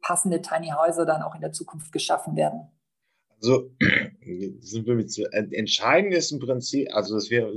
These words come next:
Speaker 2: wie soll ich mir das vorstellen, ist es, dass es einen Verein gäbe, der im Prinzip eins dieser normalen,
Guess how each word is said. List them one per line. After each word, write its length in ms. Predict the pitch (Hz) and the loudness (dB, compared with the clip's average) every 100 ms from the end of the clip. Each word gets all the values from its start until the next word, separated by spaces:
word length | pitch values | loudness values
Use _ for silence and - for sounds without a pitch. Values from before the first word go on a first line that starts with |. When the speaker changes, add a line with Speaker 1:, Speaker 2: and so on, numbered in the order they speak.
| 104 | -6
Speaker 2:
wie 80 | 110 | -2
soll 220 | 113 131 | 2 2
ich 80 | 123 | 4
mir 80 | |
das 160 | 120 - | 0 0
vorstellen, 500 | - 156 - 180 170 | 2 2 4 4 6
ist 220 | 156 143 | 4 2
es, 140 | 147 127 | -2 0
dass 180 | 123 | 0
es 160 | 120 110 | 0 0
einen 100 | 117 | 0
Verein 580 | - 113 101 120 165 156 | 2 0 4 4 4 4
gäbe, 380 | 151 175 156 131 | 6 6 6 4
der 200 | 131 120 | 4 4
im 100 | 123 | -2
Prinzip 520 | - 117 - 147 - | -2 -4 -2 -4 -2
eins 380 | 110 127 143 - | 0 0 0 -4
dieser 260 | 127 117 | 0 2
normalen, 760 | 113 110 104 107 123 139 135 | 4 4 6 6 6 2 -2